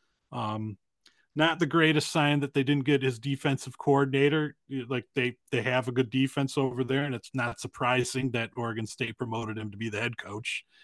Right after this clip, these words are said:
and he's gonna be the head coach going forward. Uh, so, you know, I'm optimistic, but at the same time, what we'll have to,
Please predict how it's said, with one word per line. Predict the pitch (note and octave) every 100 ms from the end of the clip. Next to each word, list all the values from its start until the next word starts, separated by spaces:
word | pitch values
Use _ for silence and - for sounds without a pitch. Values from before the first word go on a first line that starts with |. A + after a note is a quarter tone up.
| - -
and | G2+
he's | F#2+
gonna | C3 A#2+
be | G2+
the | G2 F#2
head | G#2 F#2+
coach | G2+ G2+ - -
going | G#2 G2+ G2+
forward. | - G2+ F#2+ F#2+ A#2+ _ _ _ _ - _ _
Uh, | G2 F#2+ G2
so, | - D#3+ D#3+
you | G3 G#3
know, | C#3+
I'm | F#3 D#3
optimistic, | D3+ - C#3 D#3+ E3+ - C#3+ - -
but | B2+ - _ _
at | D#3+ D3+
the |
same | - D#3+ D#3 D3+
time, | C3 B2 B2 A#2+ _ _ _ _ _ _ _ -
what | G3+ G#3
we'll | A#3
have | F#3 G#3
to, | -